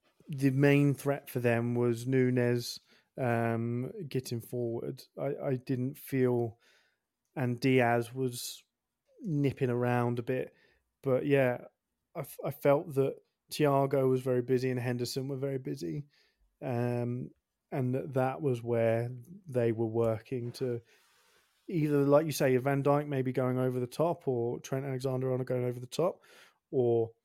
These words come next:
if the times where Liverpool were playing it through the mid, which wasn't often, um, 'cause they were going for those balls over, that they got through us quite easily.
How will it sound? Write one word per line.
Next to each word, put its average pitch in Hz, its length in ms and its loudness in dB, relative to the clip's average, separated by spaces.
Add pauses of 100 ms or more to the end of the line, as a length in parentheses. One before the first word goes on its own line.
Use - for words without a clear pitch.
(240)
if - 220 -6
the 131 100 -2
times 117 540 -4
where 110 280 -4
Liverpool 113 440 -6
were 117 280 2
playing 120 360 -6
it 175 120 -14
through 135 120 -8
the 117 80 -8
mid, 113 260 -4
which 127 220 -10
wasn't 127 280 0
often, 135 440 -6 (600)
um, 113 300 -4
'cause 110 120 -6
they 117 60 0
were 110 220 0
going 107 200 -2
for 110 80 -8
those 113 140 -2
balls 110 320 -6
over, 113 420 -4 (400)
that 127 180 4 (680)
they 123 400 0 (220)
got 151 260 2
through 143 240 6
us 127 120 -2
quite 135 320 -4
easily. 117 360 -4